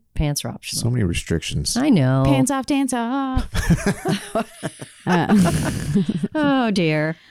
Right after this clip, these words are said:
Speaker 3: All right. Well,
Speaker 1: It's
Speaker 3: I, yeah, I hope this becomes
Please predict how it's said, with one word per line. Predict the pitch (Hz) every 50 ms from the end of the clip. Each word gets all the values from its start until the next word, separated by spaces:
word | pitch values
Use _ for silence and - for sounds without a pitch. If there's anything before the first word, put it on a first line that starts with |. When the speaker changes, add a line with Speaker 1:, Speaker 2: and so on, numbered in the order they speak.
| - - - -
Speaker 3:
All | - 208
right. | 233 233 214 196 185 - -
Well, | 196 240 254 262 269 277 285 254 - - - - - - - - - - - - - _ _ _ _ _ _ _ - - -
Speaker 1:
It's |
Speaker 3:
I, | 254 339 480 480 440 440 427 392 - - _ _
yeah, | - 185 247 285 233 165 120 -
I | - - 294 359
hope | 339 311 370 392 294 -
this | 294 311 -
becomes | - 277 226 - - 220 240 240 240 240 233 233 226 196 - - -